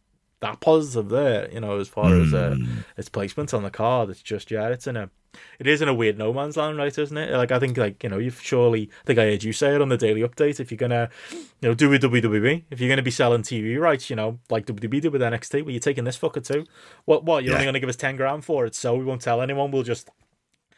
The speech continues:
Speaker 1: bed it in with the Dynamite and Rampage deal, just give us some fucking hours. <laughs> Um, surely they've got the, uh, negotiating sway to do that.
Speaker 2: It needs something, because it just clogs up another title. And,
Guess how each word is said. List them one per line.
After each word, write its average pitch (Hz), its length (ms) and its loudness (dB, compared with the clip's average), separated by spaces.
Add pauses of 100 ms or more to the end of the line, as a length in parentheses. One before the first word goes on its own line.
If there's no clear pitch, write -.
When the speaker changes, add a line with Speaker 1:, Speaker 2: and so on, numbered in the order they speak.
(220)
Speaker 1:
bed 151 220 2
it 147 160 4
in 143 120 2
with 139 100 4
the 131 80 0
Dynamite 127 400 2
and 117 80 -8
Rampage 120 440 0
deal, 147 220 0
just - 140 -12
give 156 140 0
us 151 100 -6
some 151 120 -10
fucking 143 300 -8
hours. 123 440 -8 (200)
<laughs> 220 100 -6 (220)
Um, 147 160 -2
surely 208 440 0
they've 170 180 0
got 156 180 0
the, 143 180 -4
uh, 110 300 -2 (320)
negotiating 120 640 2
sway 113 260 0
to - 100 -12
do 107 180 -6
that. 151 180 -4 (720)
Speaker 2:
It 127 140 0
needs 120 540 4
something, 85 720 -2 (200)
because 98 300 0
it 98 140 -2
just - 260 0
clogs 107 400 0
up 92 260 -2
another 95 460 0
title. 87 640 0 (400)
And, 92 460 0